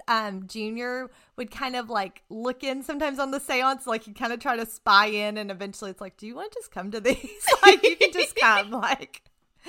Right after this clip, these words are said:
Speaker 1: you don't have to hide over there.
Speaker 2: Like, "You can come join us, bud. Come on. Come on in."
Speaker 1: Exactly. Exactly. Now, of course, Doctor Aykroyd was merely the host or facilitator of the seance,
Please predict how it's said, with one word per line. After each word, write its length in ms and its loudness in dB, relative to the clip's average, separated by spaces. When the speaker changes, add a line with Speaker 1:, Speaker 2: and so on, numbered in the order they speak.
Speaker 1:
you 80 -6
don't 160 2
have 120 2
to 120 0
hide 320 4
over 260 -4
there. 400 -6
Speaker 2:
Like, 180 -4
"You 100 -4
can 120 -4
come 220 2
join 240 6
us, 140 2
bud. 280 0
Come 240 0
on. 380 0
Come 200 0
on 140 0
in." 200 4
Speaker 1:
Exactly. 840 -4
Exactly. 920 -2
Now, 140 2
of 100 -4
course, 220 -2
Doctor 240 -4
Aykroyd 520 0
was 200 -8
merely 340 -6
the 120 0
host 520 -4
or 80 -8
facilitator 760 -8
of 100 -12
the 80 -10
seance, 520 -2